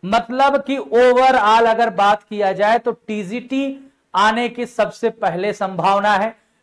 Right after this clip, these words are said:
मतलब जो टीजीटी के जो डेट हैं, सबसे पहले तो आपके टीजीटी और पीजीटी के डेट आएंगे।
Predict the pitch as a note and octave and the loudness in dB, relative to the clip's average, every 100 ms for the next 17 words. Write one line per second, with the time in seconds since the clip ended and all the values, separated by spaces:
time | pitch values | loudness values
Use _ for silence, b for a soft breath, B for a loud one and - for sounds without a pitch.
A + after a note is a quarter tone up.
0 | E3+ G3+ G#3+ A3 - _ _ _ _ _ | -4 0 0 -2 -6 _ _ _ _ _
1 | _ D#3+ A3 A3 A3 A3 F#3+ A3 A3+ B3 | _ -4 0 0 0 -4 -6 -6 -6 -4
2 | B3+ B3 G3+ G#3+ B3+ B3+ A3 D3 B2+ - | -2 -2 -4 0 0 0 -2 -6 -10 -18
3 | _ - F#3+ - C4+ B3+ G#3+ B3 B3 B3 | _ -6 -4 -2 0 0 -2 -2 0 0
4 | A#3 B3+ B3+ A#3 F#3+ A3 B3+ C4 A#3 B3 | 0 -6 -10 -10 -10 -12 -8 -2 2 2
5 | A#3+ - G#3+ F#3 A3+ A#3+ A#3+ B3 D#3+ G3 | -2 -10 -10 -10 -10 -10 -8 -8 -4 -2
6 | A3 A3 G#3 G#3 A3 | 0 2 2 0 -8